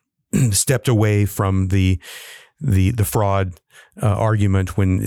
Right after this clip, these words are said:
uh, there wasn't much evidence that was, that was presented to him. If we,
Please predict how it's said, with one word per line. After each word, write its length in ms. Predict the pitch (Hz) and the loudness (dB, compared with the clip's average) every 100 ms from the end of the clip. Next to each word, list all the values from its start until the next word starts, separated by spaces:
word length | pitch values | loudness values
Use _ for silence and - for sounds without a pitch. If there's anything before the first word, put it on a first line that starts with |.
| 107 104 | 0 -2
uh, 40 | - | -2
there 160 | 107 104 | -2 0
wasn't 240 | 101 95 | 2 2
much 160 | 90 92 | 0 0
evidence 340 | 92 92 90 | 0 0 0
that 100 | 95 | 0
was, 160 | 92 - | -2 -2
that 160 | 95 90 | -2 0
was 140 | 85 | -2
presented 400 | - 92 90 87 | -2 -2 0 0
to 120 | 95 | 0
him. 120 | 80 - _ _ _ _ _ _ _ - - - - - - | -2 -4 _ _ _ _ _ _ _ -16 -14 -16 -20 -14 -8
If 140 | - | -4
we, 120 | 127 | -4